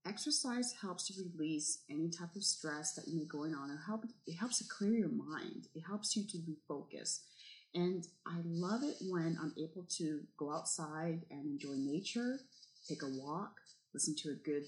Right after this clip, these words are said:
book on audio, listen to some podcasts, listen to some good music. And I'm able to actually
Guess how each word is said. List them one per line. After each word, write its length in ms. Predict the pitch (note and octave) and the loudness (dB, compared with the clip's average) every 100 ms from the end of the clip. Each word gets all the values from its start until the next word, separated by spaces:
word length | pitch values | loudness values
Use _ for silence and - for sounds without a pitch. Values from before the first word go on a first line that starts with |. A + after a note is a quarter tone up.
| - | 0
book 300 | F3 A3+ - - | 0 0 -4 -4
on 160 | C#3+ - | -4 -2
audio, 480 | D#3 F#3+ A3+ A#3+ B3+ | 0 4 4 4 2
listen 360 | G#3+ G#3+ - - | 2 2 0 0
to 160 | D3 | 0
some 280 | C3+ C3 C3 - - F#3+ | 0 0 -2 -6 -8 0
podcasts, 720 | G#3+ A3 - G#3 G#3+ G#3 - | 2 2 2 2 4 4 2
listen 260 | D3+ D#3+ C#3+ - | 2 0 0 -2
to 260 | D#3 C#3+ C#3+ C#3 - _ | 0 0 0 -4 -16 _
some 220 | - C3+ | -2 0
good 160 | C3+ C3+ | 2 2
music. 500 | C3+ D#3+ G3+ A#3 B3 - - _ _ - - | 6 6 6 4 2 -2 -20 _ _ -8 4
And 220 | G#3 A3 - | 6 6 4
I'm 220 | G#3 - | 2 4
able 300 | G3+ B3 E4+ E4+ | 2 2 2 2
to 100 | C4 A#3 | 0 0
actually 360 | F3 E3+ - | 0 0 -2